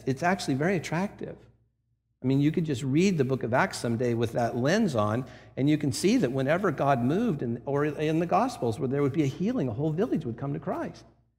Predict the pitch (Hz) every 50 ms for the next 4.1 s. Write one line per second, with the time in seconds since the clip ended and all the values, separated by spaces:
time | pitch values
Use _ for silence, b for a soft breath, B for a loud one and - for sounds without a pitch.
0 | _ _ _ _ _ _ _ _ - 127 131 139 143 147 180 160 151 160 160 156
1 | - 180 170 165 - 175 156 160 151 120 - 165 170 170 175 143 - - - 160
2 | 165 196 240 - - 165 139 - 147 117 117 117 120 120 117 127 170 165 151 165
3 | 196 262 269 156 139 131 117 - - 139 139 135 143 - 185 220 262 247 - -
4 | - -